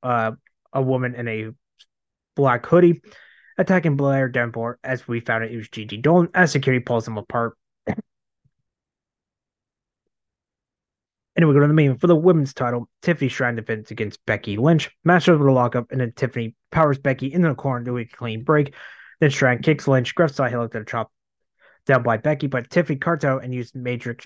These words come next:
Bridge to avoid Becky. Lynch responds with her own cartwheel and goes for the Stomper, but Stratton is able to escape, so he get, she gets a better lockup with a knee to the gut. They bounce Lynch off the ropes and hits a forearm to the back. Lynch comes back with her own forearm, but Stratton recovers and hangs Lynch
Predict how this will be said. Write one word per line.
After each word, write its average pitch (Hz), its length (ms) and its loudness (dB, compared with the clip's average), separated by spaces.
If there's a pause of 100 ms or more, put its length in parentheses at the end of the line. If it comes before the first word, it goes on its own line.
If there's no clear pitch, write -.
Bridge 113 240 -2
to 117 80 -2
avoid 110 340 -2
Becky. 151 420 2 (1120)
Lynch 165 220 4
responds 135 320 0
with 131 60 -4
her - 20 -2
own 135 160 -4
cartwheel 127 280 -4
and 120 220 -14
goes 131 180 -2
for - 60 -14
the 110 60 -10
Stomper, 156 360 -4
but 131 140 -6
Stratton 147 300 -4
is 151 160 -4
able 156 140 -2
to 135 100 -2
escape, 113 500 -10
so - 160 -2
he 123 80 0
get, 147 220 -4 (100)
she - 180 -4
gets 147 140 0
a 139 60 -4
better 123 280 0
lockup 120 320 -4
with 117 140 -8
a - 20 -8
knee 110 180 -8
to 110 100 -10
the 107 80 -2
gut. 160 280 0 (440)
They 147 80 2
bounce 131 260 2
Lynch 127 340 -2
off 165 140 0
the 139 80 -8
ropes 120 220 -4
and 117 60 -8
hits 110 100 -8
a 104 60 -8
forearm 110 260 -8
to - 80 -20
the 107 80 -4
back. 139 340 -2 (300)
Lynch 147 200 2
comes 135 220 0
back 120 160 -2
with 113 80 -4
her 113 160 -6
own 175 220 2
forearm, 143 340 -2
but 117 160 -8 (160)
Stratton 127 320 0
recovers 117 400 -4
and 113 260 -10
hangs - 380 -2
Lynch 117 220 -2